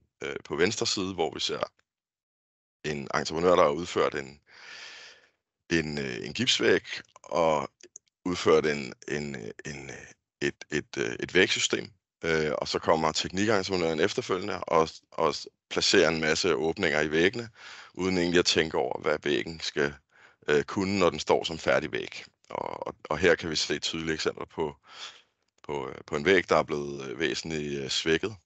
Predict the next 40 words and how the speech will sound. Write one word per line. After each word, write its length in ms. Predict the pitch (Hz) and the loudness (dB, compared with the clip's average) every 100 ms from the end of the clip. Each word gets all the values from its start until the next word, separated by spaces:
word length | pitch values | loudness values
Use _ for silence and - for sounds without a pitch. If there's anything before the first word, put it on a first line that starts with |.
| _ | _
øh, 260 | 80 73 71 - - | -8 -6 -8 -12 -18
fordi 360 | - - 78 | -16 -12 -6
der 280 | 71 73 71 | 0 2 0
s-, 140 | - - _ | -6 -14 _
der, 440 | 76 73 - - - | -4 -4 -6 -10 -12
der 60 | 80 | -12
skal 180 | - 76 | -8 -8
en, 100 | 69 _ - | -8 _ -14
en 200 | 73 65 | -8 -2
række 280 | 65 67 67 | -2 -2 -6
gennemføringer 500 | 67 69 - - - | -6 -6 -10 -10 -10
til. 180 | - - - - - - - - _ _ _ 71 | -10 -10 -14 -20 -20 -18 -20 -20 _ _ _ -4
Øh, 220 | 67 50 50 - - | -4 -4 -10 -14 -14
og 180 | - | -2
det 80 | 73 | 4
er 40 | 78 | 6
altså 140 | 76 | 6
ikke 160 | 87 - | 2 4
bare 160 | 82 | 4
noget, 140 | 82 78 | 4 2
jeg 40 | |
har 40 | |
fundet 260 | 85 80 78 | 0 -4 -6
på, 460 | 87 78 71 71 - - | -6 -6 -6 -12 -20 -18
på, 380 | - - 71 69 _ - - - - - | -8 -6 -6 -10 _ -20 -20 -18 -18 -6
på 140 | 80 | -6
Google. 380 | - 98 98 107 | -2 -2 -2 2
Det 320 | 92 85 78 | 6 8 8
er, 300 | 69 67 60 - - | 6 4 0 -6 -2
det 180 | 78 71 | 2 2
er 120 | 67 | 2
fra, 380 | - 69 65 53 | 0 2 2 -2
øh, 160 | 55 | -8
fra 280 | - - 69 | -8 -2 0
et, 180 | 65 - | -2 -6
øh, 100 | 69 | -6
et 240 | - - | -6 -2
virkeligt 260 | 85 85 87 | 0 0 -4
projekt, 440 | - 82 76 - | -4 -2 -4 -8
øh, 100 | - | -12